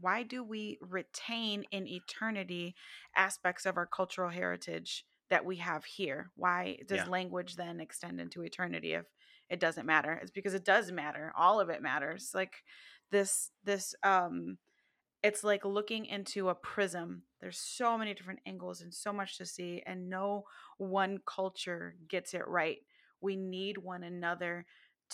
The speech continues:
Speaker 1: to broaden our horizons and broaden our view and our understanding of the Lord.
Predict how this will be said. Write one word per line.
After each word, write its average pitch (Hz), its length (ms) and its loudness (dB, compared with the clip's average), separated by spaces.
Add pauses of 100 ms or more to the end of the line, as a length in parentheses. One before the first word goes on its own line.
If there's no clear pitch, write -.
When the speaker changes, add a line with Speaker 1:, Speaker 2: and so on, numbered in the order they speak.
(100)
Speaker 1:
to 175 500 -4 (220)
broaden 185 600 6
our 175 180 0
horizons 170 880 -2
and 180 180 -8
broaden 175 340 -2
our 170 400 -4 (120)
view 190 320 -2
and 175 100 -4
our 165 160 -6
understanding 170 800 -10 (400)
of 175 180 -2
the 165 100 -12
Lord. 85 380 -6